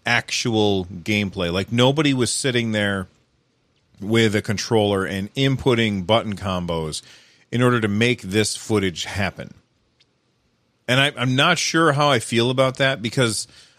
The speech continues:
on one hand, it is like they're showing off the power of the P S five, which is, like, the graphics are stunning.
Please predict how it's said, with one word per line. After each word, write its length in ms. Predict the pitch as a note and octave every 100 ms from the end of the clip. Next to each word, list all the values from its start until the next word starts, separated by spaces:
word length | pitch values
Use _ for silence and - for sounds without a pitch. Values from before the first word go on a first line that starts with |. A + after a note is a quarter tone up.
| _
on 220 | A#2 A2+
one 180 | A#2+ F#3
hand, 540 | D#3 D3 C3 B2 A#2 A2+ _ _ -
it 140 | A2+
is 340 | A#2 A2+ - - _ -
like 280 | A2 G2 -
they're 180 | G#2+
showing 420 | G2 - A#2 A2+ A2
off 220 | G#2 -
the 80 | -
power 380 | - G2+ G2
of 100 | F2+
the 60 | F2+
P 180 | - G2+
S 140 | G2+
five, 380 | - D2 C2 -
which 280 | G2 F#2+ G#2+
is, 220 | F#2 - _ _ _
like, 140 | F#2+ F#2
the 100 | F2
graphics 480 | F#2 G2 A2 G2+ G#2
are 220 | F#2 -
stunning. 760 | - - - - G#2+ E2 B1+